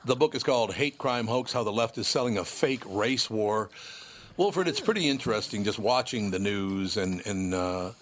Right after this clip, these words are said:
I don't know what to tell you about the situation in America right now. I look back 'cause I, I grew up in, in the city, and I grew up in a, in a mixed-race neighborhood, and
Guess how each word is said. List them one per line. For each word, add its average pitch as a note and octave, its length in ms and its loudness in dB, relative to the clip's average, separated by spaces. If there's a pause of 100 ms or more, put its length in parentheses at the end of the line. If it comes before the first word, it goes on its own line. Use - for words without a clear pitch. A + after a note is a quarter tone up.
(400)
I G3+ 80 4
don't A#3 100 2
know B2+ 120 2
what A2 260 0
to G#2 100 -8
tell G2+ 240 -2
you F#2+ 160 0
about E2+ 240 -2
the - 60 -10
situation F#2+ 580 -4
in F#2 80 -4
America F2+ 380 0
right F2+ 200 0
now. F#2+ 200 -2
I F#2+ 60 -2
look A#2 260 -2
back G#2+ 260 2
'cause A2 160 -4
I, A2 260 0
I G#2 140 -2
grew A2+ 220 0
up G#2 180 -6
in, F#2+ 280 0
in G#2+ 180 -2
the C#3+ 60 2
city, A#2+ 500 0
and G#2 180 0
I G2+ 120 -2
grew G2+ 180 0
up F#2+ 100 -4
in G#2 100 -2
a, F2+ 140 -2 (100)
in G2 80 -2
a F#2+ 40 -2
mixed-race G2+ 580 0
neighborhood, G2+ 800 0
and F#2+ 420 -2